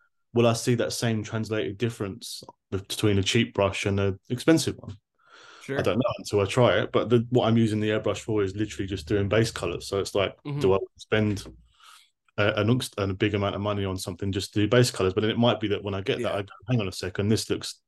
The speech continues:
Speaker 1: ten times better than the other one, dude." You just,
Speaker 2: Yeah,
Speaker 1: you just,
Speaker 2: yeah.
Speaker 1: like,
Speaker 2: Yeah, you
Speaker 1: um,
Speaker 2: never know. I mean, mine was, um, in the vicinity of, like, a hundred bucks.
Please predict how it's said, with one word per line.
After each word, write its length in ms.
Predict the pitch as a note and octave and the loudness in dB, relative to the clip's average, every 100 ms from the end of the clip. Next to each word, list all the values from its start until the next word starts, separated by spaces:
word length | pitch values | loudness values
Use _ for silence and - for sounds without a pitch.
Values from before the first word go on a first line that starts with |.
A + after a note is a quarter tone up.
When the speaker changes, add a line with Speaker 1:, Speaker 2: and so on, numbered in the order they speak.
| _ - | _ -4
Speaker 1:
ten 200 | A2+ G2+ | 0 0
times 220 | - F2+ | -2 -4
better 180 | - - | -4 -6
than 100 | E2 | -4
the 100 | E2+ | -4
other 140 | E2 D#2+ | -4 -4
one, 160 | D#2 | -4
dude." 200 | - F2+ | -4 -4
You 60 | G2+ | -2
just, 160 | A2 | -2
Speaker 2:
Yeah, 100 | D3+ | 0
Speaker 1:
you 120 | A#2+ A2 | 0 -2
just, 120 | - _ | -4 _
Speaker 2:
yeah. 180 | A#2+ A#2 | -10 -8
Speaker 1:
like, 140 | - - _ _ _ _ _ - _ | -8 -14 _ _ _ _ _ -20 _
Speaker 2:
Yeah, 160 | - F#3 | 2 4
you 160 | F3 E3 | 4 2
Speaker 1:
um, 20 | |
Speaker 2:
never 260 | F3 E3+ | 0 -2
know. 420 | C#3+ E3 C#3+ A#2+ B2 | -2 -2 -2 -6 -6
I 80 | D3+ | -4
mean, 260 | D#3+ D3 D3 | -2 -2 -2
mine 340 | D#3+ F3 F#3 | 0 0 0
was, 300 | F3 D#3 C#3 | 0 -2 -2
um, 480 | D3 C#3 C3 B2+ A#2 _ _ _ _ A2 - | -2 -2 -4 -8 -10 _ _ _ _ -20 -4
in 160 | E3+ F#3 | 0 0
the 60 | |
vicinity 640 | D#3+ C3+ - D#3 E3 E3 F3 | 0 -4 -4 -4 -2 2 2
of, 80 | C#3+ | 2
like, 200 | C#3 C3 | -2 -2
a 100 | B2 | -4
hundred 320 | D3 C#3+ C#3 | -4 -4 -4
bucks. 480 | D3+ D#3+ - - | -4 -4 -8 -20